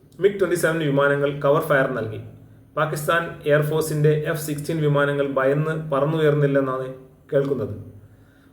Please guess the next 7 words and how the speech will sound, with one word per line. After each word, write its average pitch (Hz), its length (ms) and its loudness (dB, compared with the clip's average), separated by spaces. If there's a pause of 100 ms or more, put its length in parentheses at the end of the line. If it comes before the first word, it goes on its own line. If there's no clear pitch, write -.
ബോഫേഴ്സ് 170 360 4 (100)
ആർട്ടിലറിയും 151 600 0
ഈ 165 120 0
യുദ്ധത്തിൽ 147 480 -2
നിർണായകമായ 156 640 2
പങ്കുവഹിച്ചു. 127 520 -2 (1300)
ഏകദേശം 156 400 2